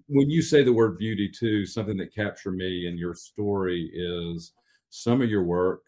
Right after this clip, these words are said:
uh, around, um, music and literature and the arts in relation to theology and dance. Um, uh, and maybe you can say a little bit about that. Does that inform,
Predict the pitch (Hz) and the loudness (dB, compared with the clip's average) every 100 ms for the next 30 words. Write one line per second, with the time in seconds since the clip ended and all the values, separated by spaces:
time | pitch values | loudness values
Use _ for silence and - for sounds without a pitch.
0 | _ 90 87 87 90 87 90 90 92 92 | _ -10 -8 -6 -6 -8 -8 -8 -6 -6
1 | 92 90 90 90 85 _ _ _ 92 92 | -6 -6 -6 -8 -14 _ _ _ -6 -4
2 | 87 90 95 98 104 160 170 - _ _ | -4 -2 0 0 0 2 0 -2 _ _
3 | _ _ _ _ _ 92 92 87 92 101 | _ _ _ _ _ -4 -2 0 2 4
4 | 117 123 - 131 123 123 90 87 82 - | 4 2 -2 -2 0 0 0 -2 -4 -4
5 | 101 110 127 - - 117 107 107 107 113 | 0 2 2 -2 -6 -4 -2 0 2 0
6 | - 107 107 107 110 107 104 107 98 104 | -2 -6 -4 -4 -2 0 0 -4 -4 -4
7 | 71 82 85 - 101 110 123 143 - - | -4 -6 -10 -6 -2 0 0 0 -6 -12
8 | - - - _ _ _ _ _ _ - | -18 -18 -20 _ _ _ _ _ _ -6
9 | 98 90 87 87 85 85 85 _ _ _ | -4 -4 -6 -10 -12 -14 -20 _ _ _
10 | _ _ _ - 90 87 82 78 - _ | _ _ _ -18 -16 -16 -14 -14 -14 _
11 | _ - 95 92 90 85 - - 95 120 | _ -8 -4 -2 -4 -6 -12 -6 0 2
12 | 156 156 127 117 123 120 123 120 113 120 | 2 0 -2 2 4 4 4 4 4 2
13 | 117 120 120 107 110 127 120 104 120 120 | 4 2 2 2 2 2 2 0 2 4
14 | 123 123 113 | 4 2 -2